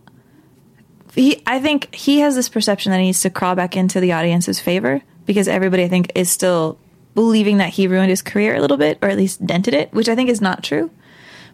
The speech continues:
But I think he thinks it's true, and I find that frustrating because I, you don't sense in his career choices anymore the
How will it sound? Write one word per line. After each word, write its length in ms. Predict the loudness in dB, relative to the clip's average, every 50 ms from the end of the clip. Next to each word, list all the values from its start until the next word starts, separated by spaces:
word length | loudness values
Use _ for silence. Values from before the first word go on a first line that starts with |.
| _
But 100 | -2 0
I 60 | 0
think 180 | 0 0 -2 -2
he 200 | -2 -2 -2 -2
thinks 260 | -2 -4 -6 -4 -4
it's 140 | -6 -6 -4
true, 200 | -2 0 0 0
and 120 | 2 2 2
I 40 | 2
find 220 | 2 0 0 0
that 160 | 0 -2 -4 -6
frustrating 580 | -6 -6 -4 -4 -4 -4 -4 -4 -6 -6 -8 -10 _ -20 -20 -20 -20 -20 -20 -20 _ _ -4
because 360 | -2 0 0 2 0 0 0 -2 -4 -6 -6
I, 200 | -4 -4 -4 -6 -10 _ -20 -20 _ _ -20 -20 _ _ _ _ 0
you 140 | 2 2 2
don't 340 | 2 2 0 0 -2 -2 -4
sense 380 | -2 0 2 2 2 2 2
in 100 | 2 4
his 200 | 4 4 2 2
career 300 | -2 -2 -2 0 0 0
choices 600 | 0 -2 0 0 0 0 0 0 0 0 0 0 0
anymore 800 | 2 2 4 4 6 4 4 4 2 2 0 0 0 -2 -2 -4 -6 -12 _ _ -20 _ _ _ _ _ _ _ _ _ _ _ _ _ _ -20 _ -20 -20 _ _ _ _ -2
the 520 | 0 2 4 4 4 4 2 2 0 -2